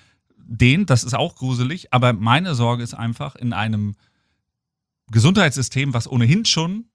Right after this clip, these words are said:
am Limit ist, nochmal eine offensichtlich, egal wie die Totenzahlen, die,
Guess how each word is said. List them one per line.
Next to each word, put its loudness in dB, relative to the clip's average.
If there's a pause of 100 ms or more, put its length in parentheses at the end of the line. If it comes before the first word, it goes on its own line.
(140)
am 0
Limit -2
ist, -12 (920)
nochmal 2
eine 0 (520)
offensichtlich, 0
egal 2
wie -2
die -8
Totenzahlen, -2 (240)
die, -12